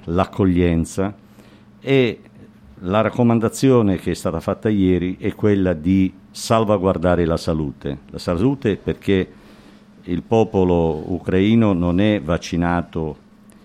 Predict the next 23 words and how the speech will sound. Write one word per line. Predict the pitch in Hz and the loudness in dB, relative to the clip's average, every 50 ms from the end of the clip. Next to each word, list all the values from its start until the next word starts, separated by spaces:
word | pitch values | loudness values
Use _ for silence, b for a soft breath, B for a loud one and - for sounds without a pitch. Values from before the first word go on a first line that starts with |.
| B B B B B B | B B B B B B
come | - - 104 101 98 95 92 85 - | -4 0 2 4 4 4 2 0 -2
è | 90 85 | -6 -8
stato | - - 92 82 76 85 | -4 -4 -4 -4 -4 -4
vaccinato | 76 82 85 - - 87 87 90 90 82 - 87 | -4 -4 -6 -4 -4 -2 -2 -2 -2 -4 -4 -6
il | 80 73 | -6 -6
popolo, | - - 95 - - - 82 80 82 - - | -6 -6 -6 -6 -4 -2 -2 -2 -2 -6 -8
cioè | - - 95 87 - | -8 -4 -4 -4 -4
si | - - | -4 -8
è | 90 | -4
vaccinato | 73 82 - - 92 92 90 80 87 | -4 -4 -4 -2 -2 -2 -2 -2 -4
il | 76 | -8
popolo | - 87 82 73 82 78 | -6 -6 -6 -6 -4 -8
italiano | 76 - 82 80 80 85 87 85 85 82 78 71 | -6 -4 -4 -4 -2 -2 -2 -2 -2 -2 -4 -4
per | - - 80 76 | -6 -6 -8 -6
la | 73 76 | -6 -6
pandemia, | - - 80 78 78 92 95 95 92 95 98 101 104 | -6 -6 -6 -4 -2 0 0 2 2 2 0 -2 -4
loro | 92 85 82 85 82 80 | -4 -4 -4 -4 -4 -6
sono | - - 87 82 | -6 -4 -4 -4
intorno | 82 76 - - 87 87 80 80 76 | -4 -4 -4 -4 -4 -2 -2 -2 -4
al | 69 - | -4 -6
trentaquattro | - 78 80 78 - 78 - - 85 78 - - 82 | -6 -6 -6 -4 -4 -6 -4 -2 -4 -4 -4 -6 -10
per | 76 - 92 - | -4 -4 -6 -6
cento | - - - 90 85 82 80 - - 90 80 | -4 -4 -2 0 0 0 -2 -4 -8 -12 -12